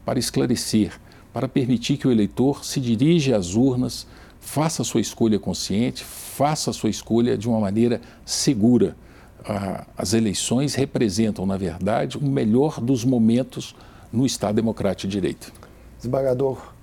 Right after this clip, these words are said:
Speaker 2: Carlos, muito obrigado por essa presença conosco aqui no Mundo Político. Desejo muito sucesso ao senhor à frente do T R E, né, dessa importante missão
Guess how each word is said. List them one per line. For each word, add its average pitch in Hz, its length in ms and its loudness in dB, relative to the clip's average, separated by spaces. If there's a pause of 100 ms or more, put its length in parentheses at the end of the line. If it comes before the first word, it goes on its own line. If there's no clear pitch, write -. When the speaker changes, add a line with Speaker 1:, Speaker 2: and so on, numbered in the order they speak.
Speaker 2:
Carlos, 135 460 2
muito 139 260 -2
obrigado 123 560 0
por 120 240 -2
essa 117 240 -2
presença 113 600 -2
conosco 113 680 -4 (520)
aqui 104 260 -2
no 117 100 2
Mundo 113 220 -2
Político. 123 720 -4
Desejo 113 800 -2 (260)
muito 135 200 -4
sucesso 127 560 0
ao 113 80 0
senhor 120 560 -2
à 113 100 -4
frente 123 500 -4
do 117 120 0
T - 120 -8
R 113 240 -2
E, 123 220 2
né, 120 220 0
dessa 123 340 0
importante 127 640 -2
missão 120 480 -2